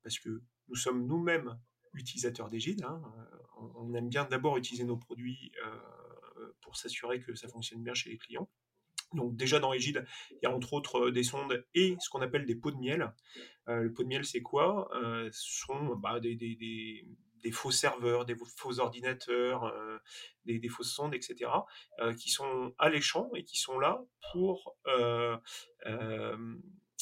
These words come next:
euh, intéresser le pirate, euh, avant que, euh, il s'intéresse à autre chose. Et dès qu'on détecte, euh, euh, ce genre de choses, on est averti. Et, euh, dans ce cas-là, ça nous permet de, euh, de réagir, euh,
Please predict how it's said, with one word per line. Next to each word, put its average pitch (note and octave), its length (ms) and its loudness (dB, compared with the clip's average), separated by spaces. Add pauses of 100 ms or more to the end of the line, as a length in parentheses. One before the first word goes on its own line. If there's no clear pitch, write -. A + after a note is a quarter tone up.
(400)
euh, A#2 180 -2
intéresser D#3 400 8
le F3+ 80 4
pirate, - 440 4 (400)
euh, A#2 400 0
avant C#3 260 0
que, D#3 160 -8
euh, B2 580 0
il B2 160 -6
s'intéresse B2 460 -4
à C3+ 60 -2
autre B2+ 180 -6
chose. B2 360 -8
Et A#2+ 100 -8
dès D3 120 -2
qu'on C3 260 -4
détecte, C#3 500 -2
euh, A#2+ 420 0
euh, A#2 140 -6
ce - 160 -12
genre A2+ 160 -4
de A2 100 -8
choses, D3 400 -2 (420)
on A#2+ 120 -2
est A#2+ 240 2
averti. A#2+ 500 0 (440)
Et, A#2 260 0
euh, A2 400 -4
dans A2 140 -8
ce - 100 -8
cas-là, D3 440 2
ça - 220 0
nous A#2 160 -2
permet C3+ 640 -4 (180)
de, A#2+ 60 -10
euh, A2+ 260 -6 (480)
de A#2+ 60 -6
réagir, A2+ 400 -4
euh, A2 400 -6